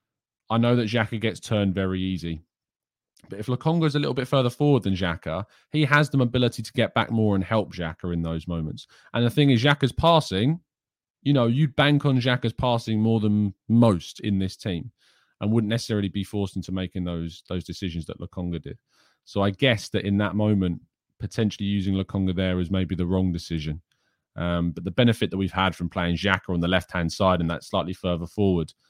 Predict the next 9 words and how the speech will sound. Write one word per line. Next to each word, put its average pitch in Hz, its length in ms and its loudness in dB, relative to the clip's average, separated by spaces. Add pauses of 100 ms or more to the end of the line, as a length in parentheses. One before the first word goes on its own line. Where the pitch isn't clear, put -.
(260)
um, 85 420 0
position 92 400 -2
has 78 100 -6
been 90 180 0
so 92 280 0
good. 90 240 2
Xhaka 95 320 0
has 90 120 -2
been 90 180 -2